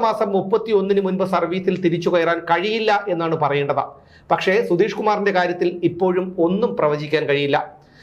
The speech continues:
വനം വകുപ്പിലെ ചില ഉന്നതർ തേനീച്ചക്കൂട്ടിൽ അകപ്പെട്ടിരിക്കുകയാണെന്നാണ് വിവരം.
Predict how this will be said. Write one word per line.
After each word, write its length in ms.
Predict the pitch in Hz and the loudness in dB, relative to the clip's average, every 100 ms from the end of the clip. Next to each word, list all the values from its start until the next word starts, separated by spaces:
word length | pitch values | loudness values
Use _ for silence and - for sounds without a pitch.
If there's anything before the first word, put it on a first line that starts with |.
| - - - | -20 -16 2
വനം 240 | 214 262 | 2 4
വകുപ്പിലെ 360 | 285 262 247 240 | 0 0 0 0
ചില 180 | 233 220 | 2 4
ഉന്നതർ 460 | 196 190 202 202 - | 4 2 0 -2 0
തേനീച്ചക്കൂട്ടിൽ 760 | 185 190 202 220 214 202 196 196 | 2 2 2 0 0 2 0 2
അകപ്പെട്ടിരിക്കുകയാണെന്നാണ് 1120 | 185 190 - 170 185 190 170 175 165 165 165 | 2 2 2 0 0 2 2 2 2 0 0
വിവരം. 320 | 165 147 139 | 2 2 2